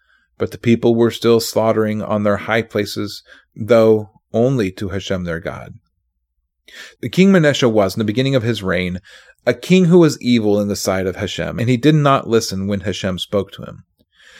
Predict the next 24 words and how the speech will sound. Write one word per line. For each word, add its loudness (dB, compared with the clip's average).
He 2
was 6
captured 0
and -6
taken -2
to -6
Babylon, -2
and -2
while 2
there 4
he -2
repented -2
of 0
his -6
sin -4
and -6
was 0
allowed -2
by 0
Hashem -4
to -12
return -8
to -8
Jerusalem. -8